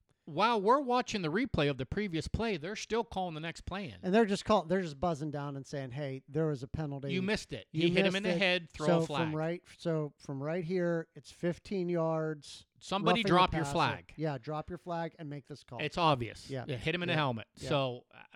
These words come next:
Speaker 1: go ahead and figure out where the ball should be. That may take a little longer.
Speaker 2: Right.
Speaker 1: But I'm telling you, you missed it.
Speaker 2: Right.
Speaker 1: In the Super Bowl or the playoff game last year where New Orleans got screwed on that non-pass interference call,
Speaker 2: Yep.
Speaker 1: everybody in the world,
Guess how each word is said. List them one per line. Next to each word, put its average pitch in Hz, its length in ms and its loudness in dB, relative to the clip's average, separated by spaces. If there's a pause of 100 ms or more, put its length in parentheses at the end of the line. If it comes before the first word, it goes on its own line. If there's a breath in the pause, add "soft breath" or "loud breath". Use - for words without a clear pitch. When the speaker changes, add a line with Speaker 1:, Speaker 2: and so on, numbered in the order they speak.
(140)
Speaker 1:
go 170 200 -2
ahead 208 200 0
and 156 80 -8
figure 170 320 -2
out 165 100 0
where 143 120 0
the 151 80 -10
ball 190 220 -2
should 123 220 -8
be. 113 160 -8
That 147 160 -4
may 147 120 -4
take 127 240 -8
a 113 40 -10
little 110 180 -10
longer. 104 360 -14 (260 soft breath)
Speaker 2:
Right. 175 260 4
Speaker 1:
But 147 120 0
I'm 143 80 -6
telling 220 360 2
you, 120 260 4 (540 soft breath)
you 151 160 -4
missed 180 300 -2
it. 92 140 -14 (380)
Speaker 2:
Right. 127 260 -4 (320)
Speaker 1:
In 170 100 -6
the 180 60 -2
Super 220 380 -2
Bowl 139 300 -2
or 139 120 -2
the 131 120 -6
playoff 190 420 -4
game 175 160 -4
last 160 320 -6
year 139 100 -2
where 131 200 2
New 151 180 0
Orleans 156 460 -4
got 127 220 -4
screwed 147 600 -4
on 120 140 -4
that 123 120 -6
non-pass 139 560 -4
interference 143 360 -8
call, 160 280 -8
Speaker 2:
Yep. 139 220 -4 (360 soft breath)
Speaker 1:
everybody 254 600 2
in 220 80 0
the 175 80 0
world, 131 460 0